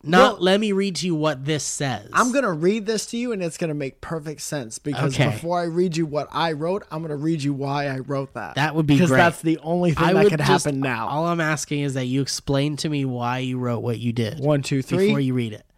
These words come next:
Speaker 2: Here we go. The prompt is, this is the first one in
Speaker 1: Okay.
Speaker 2: the book.
Speaker 1: Okay.
Speaker 2: "What can happen in a second?"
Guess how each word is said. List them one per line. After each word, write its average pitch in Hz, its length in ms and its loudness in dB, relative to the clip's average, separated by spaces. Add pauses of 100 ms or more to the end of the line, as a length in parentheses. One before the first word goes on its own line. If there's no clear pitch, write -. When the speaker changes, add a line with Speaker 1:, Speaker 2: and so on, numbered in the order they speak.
(140)
Speaker 2:
Here 185 200 2
we 175 140 4
go. - 240 -4 (1500)
The 131 80 -10
prompt 185 440 0
is, 127 480 -8 (160)
this 185 220 4
is 180 100 -2
the 160 100 -2
first 175 360 -2
one 123 340 -8 (180)
in 135 120 -6
Speaker 1:
Okay. 139 100 0
Speaker 2:
the 135 60 -2
book. 113 320 -8
Speaker 1:
Okay. 123 240 -8 (720)
Speaker 2:
"What 190 320 2
can 240 180 -2
happen 160 540 -6 (100)
in 147 100 -8
a 131 80 -6
second?" - 500 -10